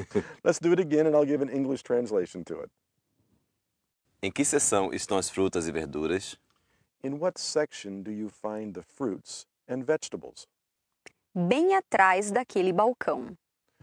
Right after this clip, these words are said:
Speaker 2: Back behind that counter over there.
Speaker 1: Então, põe aqui no carrinho uns pães, uns melões e um montão de limão.
Speaker 2: Okay, put here in the cart some bread,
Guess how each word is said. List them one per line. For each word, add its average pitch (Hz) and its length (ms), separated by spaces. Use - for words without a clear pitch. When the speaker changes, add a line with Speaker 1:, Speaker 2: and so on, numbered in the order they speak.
Speaker 2:
Back 147 340
behind 147 420
that 151 200
counter 156 460
over 82 200
there. 64 200
Speaker 1:
Então, 101 500
põe 107 200
aqui 98 220
no 95 120
carrinho 87 440
uns 87 160
pães, 98 720
uns 78 120
melões 90 680
e 101 60
um 101 40
montão 95 340
de 139 100
limão. 78 360
Speaker 2:
Okay, 135 440
put 139 280
here 165 160
in 165 80
the 165 80
cart 107 360
some 131 300
bread, 101 440